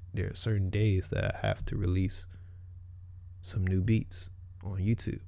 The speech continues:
and on my beat site and stuff. So, as I'm putting a list of stuff on a note card,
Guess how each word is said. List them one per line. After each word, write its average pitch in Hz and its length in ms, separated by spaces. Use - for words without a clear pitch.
and 92 260
on 92 100
my 92 120
beat 110 240
site - 220
and - 120
stuff. - 380
So, 98 560
as 95 240
I'm 92 300
putting 101 580
a - 80
list 104 520
of - 140
stuff - 520
on 92 220
a 87 320
note 92 280
card, 90 540